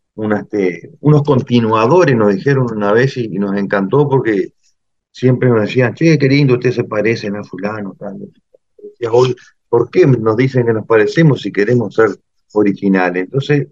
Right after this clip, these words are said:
una vez, Daniel Mucio de Los Caminantes me dijo, "Continuadores, ustedes son continuadores",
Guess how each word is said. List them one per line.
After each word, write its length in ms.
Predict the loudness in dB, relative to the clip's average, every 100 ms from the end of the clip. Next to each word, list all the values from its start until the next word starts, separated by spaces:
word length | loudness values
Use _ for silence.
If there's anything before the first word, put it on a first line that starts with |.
| _
una 240 | -6 2
vez, 340 | 2 2 -4 -14 _ _ _ -12
Daniel 600 | -2 2 4 4 4 0 -4 -14
Mucio 480 | 0 2 2 2 2
de 80 | 4
Los 120 | 0
Caminantes 540 | 0 0 2 0 0 0
me 80 |
dijo, 260 | 2 0 -2
"Continuadores, 960 | 0 0 -2 -2 0 0 0 -4 -8 -18
ustedes 400 | -20 _ 0 0
son 300 | 2 0 2
continuadores", 760 | 0 0 -2 -4 -4 -6 -12